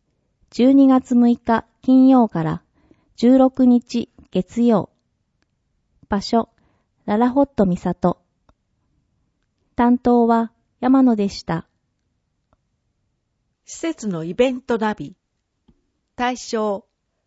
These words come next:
Speaker 2: 原則市内在住、在学、在勤、未就学児は保護者同伴。南児童センター、郵便番号三四一の零零四四、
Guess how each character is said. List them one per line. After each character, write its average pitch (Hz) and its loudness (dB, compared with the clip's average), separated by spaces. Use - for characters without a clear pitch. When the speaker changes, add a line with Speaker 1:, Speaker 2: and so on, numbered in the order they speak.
Speaker 2:
原 233 0
則 208 -6
市 - -12
内 208 -4
在 190 -4
住、 175 -8
在 185 -4
学、 185 -8
在 175 -6
勤、 175 -10
未 226 -6
就 269 -2
学 254 -4
児 196 -4
は 147 -6
保 196 -2
護 170 0
者 - -2
同 165 -2
伴。 151 -10
南 262 -6
児 208 -12
童 269 2
セ 269 -6
ン 240 -6
タ 160 -10
ー、 269 0
郵 277 2
便 269 -4
番 254 0
号 151 -2
三 269 -2
四 269 0
一 185 -6
の 160 -6
零 262 8
零 254 4
四 180 2
四、 165 0